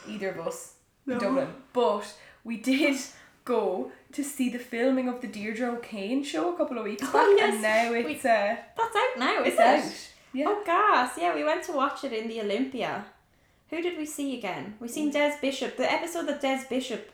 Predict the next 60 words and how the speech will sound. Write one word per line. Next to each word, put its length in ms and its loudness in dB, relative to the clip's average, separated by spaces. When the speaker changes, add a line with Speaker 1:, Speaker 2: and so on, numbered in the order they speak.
Speaker 2:
is 440 -6
on, 380 -2
we 520 -4
are 120 -2
in 120 -2
the 120 -4
audience, 440 -8
so 360 -10
look 80 -2
out 180 -2
Speaker 1:
Yes. 80 -10
Speaker 2:
for 100 -6
us. 160 -6
I 60 -2
don't, 200 -2
I 80 0
don't 140 -2
Speaker 1:
Wait, 120 -2
Speaker 2:
know 80 0
if 60 -4
the 60 -4
Speaker 1:
you 60 -6
Speaker 2:
camera, 180 0
you 40 -4
Speaker 1:
definitely 340 2
Speaker 2:
won't 140 0
Speaker 1:
won't 100 -2
Speaker 2:
see 80 -4
Speaker 1:
see 80 -2
Speaker 2:
us. 100 -2
Speaker 1:
us. 280 -6
But 100 -4
it's 120 -4
a 80 -4
really 200 2
good 260 0
show. 320 -4
Deirdre 380 -4
O'Kane 300 -6
is 180 -6
absolutely 440 -6
smashing 580 -10
it. 160 -12
She's 360 -8
so 240 -6
funny. 200 -12
Speaker 2:
She's 200 -6
so, 160 -6
I 80 -2
feel 220 -4
like 120 2
she's, 260 -4
like, 140 -2
our 120 0
ma. 420 -2
Speaker 1:
She's 300 -6
everyone's 320 -2
collective 460 -6
ma. 360 -6
Speaker 2:
She 360 0